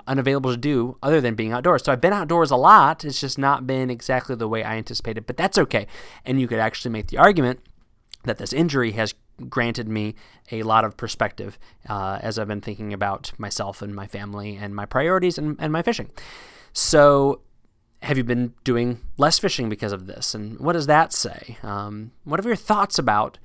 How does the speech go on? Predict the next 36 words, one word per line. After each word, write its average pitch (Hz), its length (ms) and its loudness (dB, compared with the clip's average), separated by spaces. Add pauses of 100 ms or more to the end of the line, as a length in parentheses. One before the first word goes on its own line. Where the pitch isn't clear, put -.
(120)
fishing 185 420 0
in 156 140 -2
the 156 80 2
outdoors? 156 280 2
Have 143 200 -2
you 196 200 0
allowed 135 600 2 (340)
fly 123 260 2
fishing, 131 360 -4
fishing, 123 440 -4
hiking, 127 460 -6
kayaking, 123 600 -4
canoeing, 123 540 -2
camping, 123 840 2
walking, 127 800 2
trekking, 131 540 -4
bird 127 260 2
watching, 123 580 4 (380)
whatever? 123 640 2 (320)
Have 127 180 0
you 208 220 2
allowed 143 600 4
those 131 480 -2
good 139 360 0
things, 120 600 -4
those 127 440 -2
good 127 340 0
pursuits - 600 -2
that - 280 -4
you 120 100 -6
have 113 440 -4
to 123 300 -6
minister 151 480 0
to 143 160 0
your 131 160 2
soul? 107 400 0